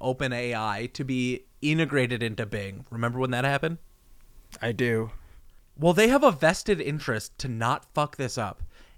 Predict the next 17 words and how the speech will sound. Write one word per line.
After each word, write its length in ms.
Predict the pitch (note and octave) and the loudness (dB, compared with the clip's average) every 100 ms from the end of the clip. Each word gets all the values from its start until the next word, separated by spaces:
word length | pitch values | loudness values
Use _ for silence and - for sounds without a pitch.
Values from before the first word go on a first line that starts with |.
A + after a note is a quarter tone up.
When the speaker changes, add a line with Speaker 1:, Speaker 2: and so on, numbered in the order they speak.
| - | -6
Speaker 1:
and 200 | C#3+ C#3 | -4 0
their 220 | B2+ F3+ | 2 4
<laughs> 20 | G#3 | 2
stock 680 | - - - C#3+ B2 - - - - - - _ - | -2 -2 2 4 2 -2 -14 -20 -20 -20 -20 _ 0
plummeted. 800 | - D#3 C#3+ E3 E3 A2+ E2 C#3 - _ _ - - - | 0 2 4 4 4 -2 -6 -14 -20 _ _ -20 -20 -12
So, 520 | - F#3+ D#3+ D3 - - | 2 6 6 4 0 -2
uh, 280 | D#3+ C#3+ C3 - _ - - - B2+ | 2 4 2 -4 _ -20 -20 -16 -10
Speaker 2:
Ooh. 420 | C#3+ A2+ - - - - _ - - | -8 -8 -10 -16 -18 -20 _ -14 -2
Speaker 1:
Nadella 540 | E3 F3 F#3 G#3+ A#3 | 2 4 6 6 6
was 180 | G3+ D3+ | 4 4
like, 260 | D#3 C3+ - - | 4 4 -2 4
"I 240 | F3+ G3+ | 8 8
am 200 | A3 G3 | 8 6
going 400 | E3+ E3+ E3 D#3 | 4 2 2 0
to 640 | - E3+ D3 C#3+ C#3+ C#3+ C#3 | -2 2 4 4 4 0 -2
play 180 | - D3 | 0 0
mediator. 640 | B2+ A#2 G#2+ G2 F2 - | 0 -2 -4 -6 -8 -12